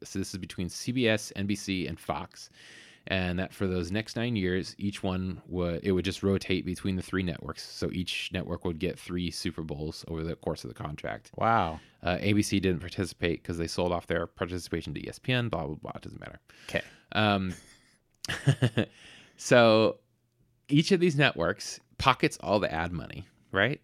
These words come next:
Speaker 1: And a single Super Bowl brings in upwards of two hundred and fifty million dollars in ad revenue.
Speaker 2: Wait, wait, wait.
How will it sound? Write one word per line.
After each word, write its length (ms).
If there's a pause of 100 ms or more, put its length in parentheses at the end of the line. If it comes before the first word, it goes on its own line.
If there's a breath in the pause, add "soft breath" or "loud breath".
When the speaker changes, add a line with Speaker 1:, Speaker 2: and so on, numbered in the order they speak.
(420)
Speaker 1:
And 180
a 140
single 340
Super 300
Bowl 240
brings 420
in 180
upwards 360
of 140
two 200
hundred 240
and 100
fifty 360
million 420
dollars 400
in 180
ad 140
revenue. 260
Speaker 2:
Wait, 220
wait, 200
wait. 100